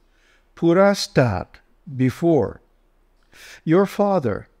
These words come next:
Audalakihi, Pratitaha, having recognized you, Bhavita, will become possessed of affection in that very same way.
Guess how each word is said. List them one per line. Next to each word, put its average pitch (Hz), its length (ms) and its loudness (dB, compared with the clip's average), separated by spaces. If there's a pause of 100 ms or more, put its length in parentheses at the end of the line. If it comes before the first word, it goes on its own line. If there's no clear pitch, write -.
(100)
Audalakihi, 143 1200 -2 (1160)
Pratitaha, 147 1000 -2 (500)
having 170 400 0
recognized 165 840 0
you, 127 460 0 (460)
Bhavita, 135 920 -2 (380)
will 147 180 -2
become 151 720 -2 (480)
possessed 151 520 2
of 190 140 0
affection 180 680 -4
in 143 160 -4
that 135 180 -2
very 143 320 -2
same 143 360 -2
way. 120 360 -4